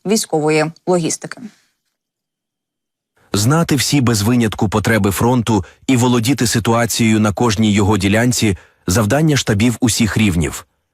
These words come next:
Speaker 2: Саме кваліфікація особового складу органів військового управління є вирішальною для розробки і успішної реалізації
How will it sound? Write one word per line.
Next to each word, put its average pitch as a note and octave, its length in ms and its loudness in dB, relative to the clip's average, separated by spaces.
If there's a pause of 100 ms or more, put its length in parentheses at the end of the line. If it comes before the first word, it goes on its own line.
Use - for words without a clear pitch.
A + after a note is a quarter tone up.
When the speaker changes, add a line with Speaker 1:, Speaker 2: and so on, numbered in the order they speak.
(160)
Speaker 2:
Саме G#2+ 280 2
кваліфікація G#2 760 0
особового G2+ 540 0
складу G#2+ 400 -2
органів G2 500 0
військового G2+ 560 0
управління G#2+ 680 0 (260)
є A#2 200 0
вирішальною B2+ 680 2
для A2 180 0
розробки A2+ 540 0
і G#2+ 140 0
успішної A2 540 0
реалізації G2+ 760 0